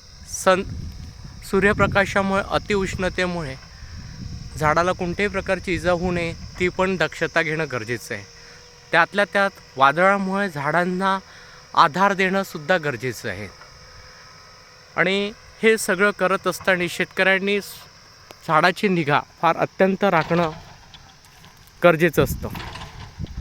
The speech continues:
बघा, आपण बघू शकता की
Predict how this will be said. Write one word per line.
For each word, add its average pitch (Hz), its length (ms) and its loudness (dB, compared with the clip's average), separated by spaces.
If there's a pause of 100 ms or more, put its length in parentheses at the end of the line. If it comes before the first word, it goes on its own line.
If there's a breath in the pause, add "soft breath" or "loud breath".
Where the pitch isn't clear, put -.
(240)
बघा, 175 220 4
आपण 196 360 2
बघू 143 260 2
शकता 185 420 -2 (960)
की 202 280 0